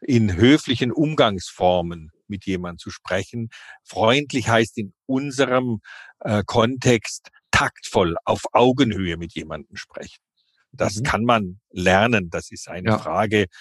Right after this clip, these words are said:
Speaker 1: wirklich von, von Trainings. Aber Sie werden Probleme haben, wenn es darum geht, zuverlässig zu wirken.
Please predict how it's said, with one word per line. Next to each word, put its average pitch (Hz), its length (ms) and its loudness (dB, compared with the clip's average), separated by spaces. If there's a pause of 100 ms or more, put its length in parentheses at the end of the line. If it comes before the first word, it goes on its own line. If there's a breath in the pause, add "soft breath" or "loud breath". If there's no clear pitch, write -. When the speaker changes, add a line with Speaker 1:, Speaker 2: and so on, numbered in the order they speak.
(180 loud breath)
Speaker 1:
wirklich 101 380 -2
von, 95 280 -6
von 92 220 -10
Trainings. 107 680 -2
Aber 127 340 4
Sie 107 180 0
werden 104 300 4
Probleme 104 640 2
haben, 123 360 2
wenn 107 120 -2
es 101 140 -6
darum 101 320 -2
geht, 92 280 -4
zuverlässig 127 680 -4
zu - 220 -18
wirken. - 380 -16